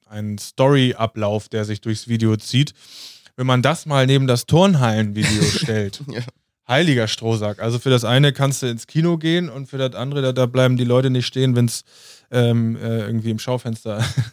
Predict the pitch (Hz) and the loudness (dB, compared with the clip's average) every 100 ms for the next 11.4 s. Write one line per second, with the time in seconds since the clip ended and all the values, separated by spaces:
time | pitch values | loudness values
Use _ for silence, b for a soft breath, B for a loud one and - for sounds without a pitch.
0 | - - - 208 - 170 160 151 170 170 | -4 -6 -2 0 0 0 0 4 4 4
1 | 131 120 110 151 - B B B B B | 2 2 0 -2 -6 B B B B B
2 | - 123 127 127 127 127 131 151 147 - | -4 2 2 2 0 0 2 4 4 2
3 | 139 170 160 147 147 127 113 113 143 139 | -4 -2 -4 -4 -4 -4 -6 -6 -6 -6
4 | 143 135 131 135 165 131 143 143 - b | -8 -8 -8 -8 -6 -6 -2 -4 -6 b
5 | b b _ _ _ - 156 156 104 92 | b b _ _ _ 0 2 4 2 -2
6 | 92 - _ 131 151 156 147 143 143 _ | -8 -12 _ -8 -2 2 4 4 2 _
7 | _ _ _ - 104 120 98 127 - - | _ _ _ -20 -20 -20 -20 -12 -10 -4
8 | 147 156 139 127 180 190 165 151 143 - | 2 2 0 -6 0 4 4 4 2 2
9 | 139 139 - - - 113 139 143 147 147 | 0 0 -4 -16 -12 -4 2 2 2 0
10 | 135 131 - 123 120 123 131 120 92 - | 0 -2 -10 -6 -2 0 0 -2 -4 -12
11 | - 120 - 120 | -8 -6 -4 -6